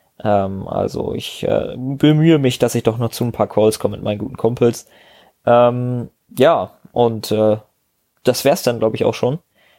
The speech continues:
Äh, sehr spontane Folge, äh, wie gesagt, <laughs> komplett ungeskriptet, einfach rausge-, rausgehauen, worüber ich so nachgedacht hab.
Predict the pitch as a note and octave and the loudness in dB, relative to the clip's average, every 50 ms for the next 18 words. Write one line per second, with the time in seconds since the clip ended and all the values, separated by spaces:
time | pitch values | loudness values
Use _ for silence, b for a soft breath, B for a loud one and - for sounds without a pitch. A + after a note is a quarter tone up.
0 | _ _ - A#2+ A#2 A#2 A2 C3 E3+ - - F3+ D3+ C3+ D3 C3 D3 D#3 D3 - | _ _ 0 2 4 4 4 4 2 2 0 -2 0 0 0 0 0 -2 -2 0
1 | - C#3+ C#3+ C#3 C#3 C3+ C3+ C3+ C#3 - _ _ - - A#2 A2 A2 G#2+ A#2 A#2 | 0 2 2 2 2 2 2 0 0 -4 _ _ -8 -4 -2 -2 -2 -2 -2 -2
2 | A#2+ - A#2 A2 C3 C3 - - C#3 B2+ - - A#2 - - B2 B2+ B2+ B2 - | 0 2 2 2 2 2 0 -2 -2 0 0 0 0 0 -2 -2 0 0 0 0
3 | - - B2+ - - - A2 - A2 A2 - A2 - G#2+ A2 - - - A#2 G#2 | -2 -6 -6 -2 0 0 2 2 0 -2 -2 -2 0 0 0 0 2 2 0 0
4 | B B B B B B B _ - A#2 A#2+ - - - A2 - - A#2+ B2 A#2 | B B B B B B B _ -2 0 0 0 0 -4 -2 0 2 2 2 0
5 | A2+ G#2+ A2+ A2+ - - - C3 B2 A#2+ A2+ A2+ - - A#2 A2 A2+ A2 - - | 0 0 0 0 0 0 0 2 2 4 2 2 2 0 0 0 0 -2 -2 -2
6 | B2+ A2+ A2 - - - A2 G#2+ b | -2 -2 -2 -2 -2 -2 -2 -2 b